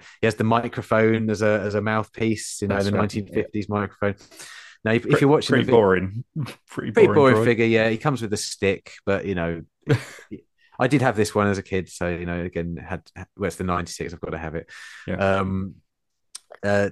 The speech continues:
Speaker 1: this, this one, this one, um, it's, it's a cool little figure, but as you say, it's a little bit boring.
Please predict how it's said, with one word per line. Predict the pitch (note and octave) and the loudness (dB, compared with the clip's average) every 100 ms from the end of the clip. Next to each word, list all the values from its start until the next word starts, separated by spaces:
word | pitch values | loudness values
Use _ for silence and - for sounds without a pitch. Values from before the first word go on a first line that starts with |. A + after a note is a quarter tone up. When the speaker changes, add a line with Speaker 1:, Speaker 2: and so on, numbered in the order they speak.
| - | -2
Speaker 1:
this, | C3 - | -4 -2
this | D#3 - | -2 0
one, | C3+ B2 A#2 - - - - | 2 2 0 -6 -18 -14 -10
this | - | -2
one, | C#3 B2+ B2 | 0 2 2
um, | A#2 A#2 A2+ A#2 A#2 A2 - - - - | 2 4 2 0 -6 -8 -14 -20 -20 -14
it's, | G#2+ B2 | -10 -6
it's | A#2+ B2 | -4 -2
a | |
cool | - D3 | 0 2
little | A2+ | 2
figure, | - G2+ G2+ F#2+ | 0 0 0 0
but | F#2+ | -2
as | G2 | -4
you | F#2+ | -4
say, | - F#2+ F#2 | -4 -4 -4
it's | A2+ | -2
a | |
little | C3 A#2+ | 2 2
bit | F2+ - - | 0 -2 -4
boring. | F2+ F2+ F2+ F2+ F2+ | -2 -2 0 -2 -6